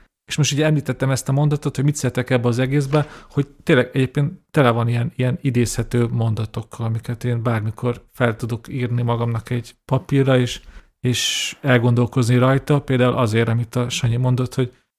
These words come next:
én is az újságírásba gondolkozok. Én szerintem ez a film tök sok olyan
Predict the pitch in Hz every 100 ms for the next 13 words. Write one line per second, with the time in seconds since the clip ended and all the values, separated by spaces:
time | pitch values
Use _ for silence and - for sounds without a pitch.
0 | _ - 120 - 120 120 117 123 117 120
1 | 110 113 127 139 143 - 151 151 147 -
2 | _ - 131 143 127 131 120 131 - 131
3 | 127 - - - 127 - - 120 113 117